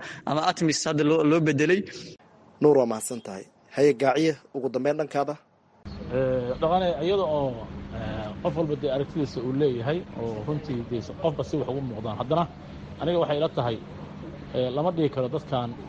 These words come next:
Speaker 3: ah, Kenya waa dad ka gudbay, ee, nidaamkii qowmiga ahaa iyo qabaa'ilkii iyo waxaa dad ka gudbay weeye, lama dhihi karo. Dalku waa dal Afrikaan ah,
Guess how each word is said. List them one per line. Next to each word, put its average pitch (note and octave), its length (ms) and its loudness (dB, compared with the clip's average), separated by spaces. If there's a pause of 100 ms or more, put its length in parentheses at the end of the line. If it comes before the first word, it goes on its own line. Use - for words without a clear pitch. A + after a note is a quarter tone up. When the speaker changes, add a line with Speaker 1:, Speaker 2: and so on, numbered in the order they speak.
(160)
Speaker 3:
ah, A#2 80 -4
Kenya A2+ 480 -2
waa A#2+ 140 -2
dad C3+ 200 -4
ka D#3+ 80 0
gudbay, C3 400 0 (800)
ee, A2+ 260 -6 (640)
nidaamkii C#3 420 2
qowmiga C#3 380 2
ahaa B2+ 220 2
iyo A#2+ 160 -2
qabaa'ilkii C3+ 480 -2
iyo C3+ 100 0
waxaa B2+ 220 0
dad C#3+ 140 -2
ka D3+ 80 -4
gudbay B2+ 280 -2
weeye, A#2 180 -2
lama C3+ 160 -2
dhihi C#3+ 160 0
karo. D3+ 180 0 (640)
Dalku F3+ 260 0
waa C3+ 160 4
dal D#3 160 2
Afrikaan E3 480 2
ah, F3+ 100 -2